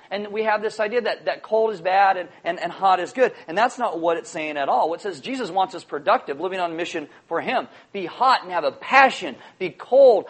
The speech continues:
like a glass of water on a really hot day, like this room. This morning, it'd be really nice, like just a glass of water, right? Cold, it feels so good, wouldn't it? This is the thing. We were talking about,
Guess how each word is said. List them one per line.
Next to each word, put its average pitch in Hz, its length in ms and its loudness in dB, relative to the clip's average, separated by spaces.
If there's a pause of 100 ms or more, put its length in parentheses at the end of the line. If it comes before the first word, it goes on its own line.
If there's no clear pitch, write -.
(100)
like 196 140 -2
a 160 60 -6
glass 220 440 2
of 190 140 -6
water 220 400 2
on 170 140 0
a 156 60 -2
really 233 340 2
hot 208 380 0
day, 208 440 -2
like 175 500 -6
this - 240 -6
room. 190 480 -8 (300)
This - 240 -20
morning, 240 280 -2
it'd 170 40 -8
be 170 60 -8
really 226 200 -6
nice, 202 100 -10
like 185 260 -12
just 151 160 -14
a 147 40 -18 (100)
glass 214 320 -8
of 202 80 -8
water, 196 280 0
right? 175 240 0
Cold, 196 320 -2
it 175 240 -10 (200)
feels 214 120 -10
so 208 140 -8
good, 202 260 -6
wouldn't 165 220 -8
it? - 1000 -20
This 262 160 -6
is - 40 -18
the 240 100 -6
thing. 196 140 -8 (160)
We 214 60 -6
were 247 80 -2
talking 226 380 0
about, 214 360 -2